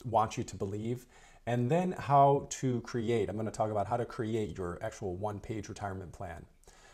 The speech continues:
But first, if you are interested, I've got a downloadable P D F, an example of what the one-page plan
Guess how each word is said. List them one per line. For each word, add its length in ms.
But 120
first, 440
if 280
you 220
are 160
interested, 720
I've 180
got 260
a 140
downloadable 760
P 220
D 180
F, 320
an 120
example 500
of 120
what 180
the 60
one-page 460
plan 300